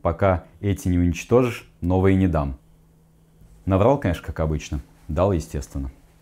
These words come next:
На правом кармане точно так же каких-то выраженных следов вейлит фейда незаметно. Усы, возможно, чуть более контрастно видны. В принципе, мне вообще нравится, как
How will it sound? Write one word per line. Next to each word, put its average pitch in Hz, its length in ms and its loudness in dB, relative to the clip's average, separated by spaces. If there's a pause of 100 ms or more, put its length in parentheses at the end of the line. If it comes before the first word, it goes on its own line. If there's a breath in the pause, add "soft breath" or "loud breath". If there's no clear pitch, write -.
(3750 soft breath)
На 117 160 6
правом 113 340 6
кармане 87 580 2 (380)
точно 107 320 2
так 92 220 2
же 80 80 -4
каких-то 90 320 -2
выраженных 87 520 2 (360 soft breath)
следов 92 580 2
вейлит 87 360 0
фейда 85 340 0
незаметно. 95 880 0 (800 soft breath)
Усы, 120 280 2
возможно, 98 720 2
чуть 87 180 -4
более 90 300 2
контрастно 85 720 0 (340)
видны. 85 560 2 (720 soft breath)
В - 80 -20
принципе, 127 360 2
мне 98 200 4
вообще 98 240 0
нравится, 73 420 -2
как 78 320 -6